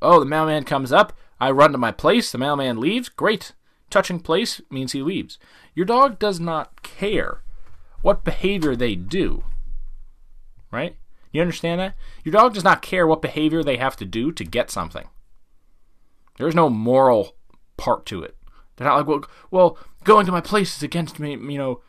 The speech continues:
my morals." No, it's not. <laughs> The only thing a dog cares about is getting reinforcement. And you, maybe. Maybe they care about you.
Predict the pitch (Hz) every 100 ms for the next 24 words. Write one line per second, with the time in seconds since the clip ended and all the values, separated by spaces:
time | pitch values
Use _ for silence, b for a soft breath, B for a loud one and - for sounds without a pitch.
0 | _ _ 107 107 202 196 104 - - 254
1 | - 90 131 - - B B B B B
2 | B B B B B B B B B -
3 | 180 240 220 202 185 180 175 233 214 -
4 | 143 147 143 147 143 147 151 226 208 -
5 | - _ - - _ _ _ _ _ _
6 | _ _ _ _ _ - 175 139 95 67
7 | - - - - - - - 104 92 -
8 | - - -